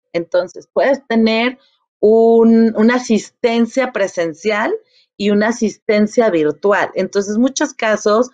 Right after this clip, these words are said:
a veces no podías tener el presupuesto para traerte a un speaker en, en tu ciudad, por, por el, por ahora sí que por los costos.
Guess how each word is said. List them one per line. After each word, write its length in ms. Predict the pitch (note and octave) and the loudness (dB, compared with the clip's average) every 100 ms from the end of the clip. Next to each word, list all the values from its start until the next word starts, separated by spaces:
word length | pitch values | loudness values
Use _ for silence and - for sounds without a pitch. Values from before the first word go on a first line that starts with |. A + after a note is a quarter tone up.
| - _ _ - | -18 _ _ -4
a 120 | F#3 | -2
veces 520 | G3+ A#3 G3+ G3 G3+ | 0 0 0 -2 0
no 220 | G#3 G3+ | -2 -2
podías 380 | - G#3+ G#3+ A3+ | 2 2 2 0
tener 260 | G#3 G3 G#3 | -2 0 -2
el 100 | G#3+ | -2
presupuesto 720 | G3+ G#3+ - G3 G3 G3 F#3+ | -4 -6 -6 -4 -4 -6 -4
para 260 | F3 E3 | -4 -2
traerte 440 | - F#3 F3+ - F3+ | -2 -2 -2 -2 0
a 80 | |
un 160 | F3+ F#3+ | 0 -2
speaker 760 | G3 - C4+ B3+ B3+ F#3 G3+ - _ _ _ _ | -6 -6 -2 -2 0 0 0 -4 _ _ _ _
en, 920 | - F#3+ F#3 F3+ F3+ F3 E3+ E3 D#3+ E3 | -2 0 2 0 0 -4 -4 -4 -6 -4
en 160 | F3 D#3 | -6 -4
tu 120 | F3+ | -8
ciudad, 480 | - G#3 A3 F#3 - _ _ | -2 0 0 -2 -6 _ _
por, 260 | - F3+ E3+ | -2 0 0
por 160 | F3 | 0
el, 300 | E3+ F3 E3 | 0 -2 -8
por 180 | - E3 | -2 0
ahora 160 | E3 F3+ | 2 0
sí 140 | F#3 | -4
que 140 | F#3 F#3 | -6 -2
por 180 | E3+ | 0
los 240 | D#3+ D#3 - | 0 -4 -4
costos. 320 | - F3+ _ | -6 -6 _